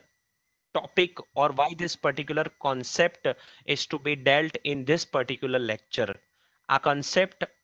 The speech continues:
અથવા તો આ ટોપિક આપણે કેમ ભણી રહ્યા છે, એ why એટલે કે જે લર્નિંગ આઉટકમ્સની વાત છે કે આ કોન્સેપ્ટ ભણ્યા પછી આપણા વિદ્યાર્થીને, અ, કેટલું નોલેજ આવશે અથવા તો આ પર્ટિક્યુલર સેશન પછી આપણા વિદ્યાર્થીને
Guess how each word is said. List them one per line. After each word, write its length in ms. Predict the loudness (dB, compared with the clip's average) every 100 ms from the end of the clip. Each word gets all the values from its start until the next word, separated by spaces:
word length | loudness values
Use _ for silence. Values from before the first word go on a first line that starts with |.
| _
અથવા 280 | -4 0 0
તો 120 | 2
આ 120 | 0
ટોપિક 640 | 0 _ 0 4 2 0 0
આપણે 300 | 0 0 0
કેમ 360 | 2 2 4
ભણી 240 | 2 2 4
રહ્યા 260 | 4 2
છે, 160 | -2 -8 -10 _ _ _ 0
એ 80 |
why 340 | 0 4 6 6 2
એટલે 240 | -2 0 0
કે 160 | 0
જે 320 | 0 0 0 -4
લર્નિંગ 580 | 2 2 4 2 4 4
આઉટકમ્સની 640 | 2 0 -2 -4 -4 -6
વાત 240 | -2 -2 -4
છે 220 | -6 -6 -8 _ _ -6
કે 100 | 0
આ 200 | 4 4
કોન્સેપ્ટ 500 | 4 2 4 2 2
ભણ્યા 320 | 0 2 2
પછી 460 | 0 -2 -2 -2 -4 -12 _ _ 0
આપણા 280 | 2 4
વિદ્યાર્થીને, 920 | 4 0 0 6 6 4 0 2 0 -2 -12 _
અ, 240 | -6 -4 -4 -8 -2
કેટલું 360 | -2 2 2 4
નોલેજ 320 | 6 4 4
આવશે 320 | 2 2 0
અથવા 260 | 2 2 2
તો 140 | 0 2
આ 140 | 2
પર્ટિક્યુલર 640 | 4 4 2 0 2 2 2
સેશન 580 | 0 2 4 4 0 0
પછી 400 | -2 -2 -4 -4 -12 -6 -2
આપણા 220 | 2 2
વિદ્યાર્થીને 760 | 2 2 2 2 0 0 0